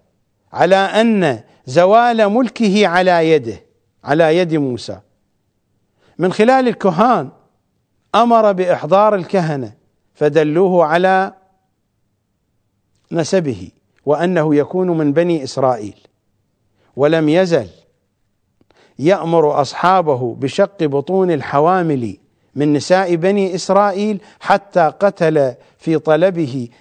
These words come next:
نيفاً وعشرين ألف مولود، وتعذر عليه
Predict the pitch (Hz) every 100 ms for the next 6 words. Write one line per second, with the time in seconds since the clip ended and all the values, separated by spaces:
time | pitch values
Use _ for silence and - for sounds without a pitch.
0 | - 143 190 196 175 139 147 139 143 135
1 | 135 151 180 196 180 147 131 _ _ _
2 | 190 226 262 262 240 - _ _ _ -
3 | 170 156 127 92 - - _ _ _ _
4 | _ _ _ _ _ _ _ _ _ _
5 | - 131 151 135 190 175 160 139 143 160
6 | 175 147 160 165